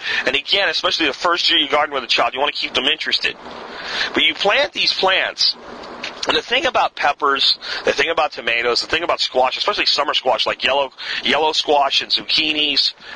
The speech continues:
and other things like that. And now they're trying to rear end me, folks. Ah, this is a heck of a day on the road. Anyway, those types of things produce so much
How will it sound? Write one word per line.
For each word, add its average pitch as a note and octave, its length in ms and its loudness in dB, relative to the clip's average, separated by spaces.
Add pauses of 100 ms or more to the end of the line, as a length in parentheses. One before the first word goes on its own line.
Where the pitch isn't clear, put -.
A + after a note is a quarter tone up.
(120)
and B2+ 120 4 (120)
other D3 220 0
things C#3 300 -2
like B2 200 2
that. C#3 320 2 (640)
And - 80 -4
now C#3 180 4
they're C3+ 80 0
trying B2+ 220 2
to A2+ 80 0
rear A2 240 2
end D#3+ 180 2
me, D3+ 120 0
folks. D3+ 440 4
Ah, B2 260 4
this D#3+ 140 0
is - 120 2
a - 60 2
heck B2+ 240 2
of G#2+ 100 -6
a G#2 60 -6
day F#2+ 220 2
on F#2+ 120 2
the F#2+ 80 2
road. G2 240 4 (360)
Anyway, C3+ 400 0 (220)
those G3+ 360 2
types F3+ 340 2
of C#3 80 -8
things C#3 260 0
produce D3 320 2
so E3+ 320 2
much E3+ 500 0